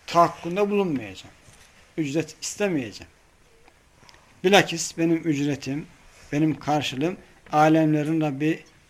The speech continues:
olan Allah'ın üzerinedir." Yani bu sizden istediğim şeye karşılık bununla beraber şu kadar ücret verin, şu kadar gündelik tayin edin, böyle aylık bağlayın, şu ihtiyaçlarımı giderin,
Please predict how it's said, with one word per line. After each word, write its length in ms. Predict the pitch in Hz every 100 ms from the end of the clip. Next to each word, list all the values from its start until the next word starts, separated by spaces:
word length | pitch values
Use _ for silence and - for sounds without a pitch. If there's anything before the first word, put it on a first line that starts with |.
| -
olan 300 | 139 151 -
Allah'ın 400 | 147 143 135 135
üzerinedir." 640 | 101 92 85 85 - - - - - _ _ _ _ _ _ _ _ _ _ -
Yani 340 | 156 165 156
bu 240 | 180 185 - - - - _
sizden 520 | - - - 160 190
istediğim 560 | 196 175 - 170 175 170
şeye 300 | - 165 175
karşılık 480 | 170 170 - 160 180 - _ _ _ _ _ _ _ _ -
bununla 260 | 170 185 170
beraber 260 | 160 170
şu 160 | 151 -
kadar 240 | 156 165
ücret 460 | 160 147 143 147 -
verin, 260 | 139 143 -
şu 140 | -
kadar 320 | 156 147 156 156 _ -
gündelik 440 | 147 147 156 151 - _ - -
tayin 260 | 135 135
edin, 240 | 131 139 180 -
böyle 320 | 143 151 165 -
aylık 420 | 139 160 156 -
bağlayın, 420 | 151 143 131 147 - - - -
şu 140 | -
ihtiyaçlarımı 680 | 170 156 170 143 165 156 156
giderin, 340 | 151 156 143